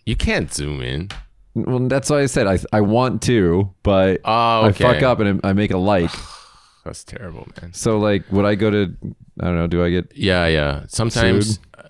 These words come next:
Speaker 1: I, you know, I like to, I like to look at the Facebook comment section
Speaker 2: Yeah.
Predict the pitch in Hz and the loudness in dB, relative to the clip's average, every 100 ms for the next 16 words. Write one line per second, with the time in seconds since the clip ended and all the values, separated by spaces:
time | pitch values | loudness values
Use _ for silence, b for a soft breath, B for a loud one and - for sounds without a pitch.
0 | - 78 92 90 87 - - - - - | -12 -4 -2 0 -2 -4 -14 -20 -20 -20
1 | - 98 95 92 95 101 - 87 - - | -6 -2 0 0 0 -2 -2 -4 -6 -8
2 | 98 101 95 98 90 - 82 80 82 78 | -4 -2 -2 -2 -2 -2 -6 -4 -2 0
3 | 76 73 73 73 - b b - 95 - | 0 0 0 -2 -6 b b -4 -4 -2
4 | 90 85 - _ - - 107 90 67 - | -2 -2 -6 _ -12 -4 -2 -2 -4 -6
5 | 58 - - 87 - 90 80 78 | -8 -10 -12 -14 -12 -6 -4 -6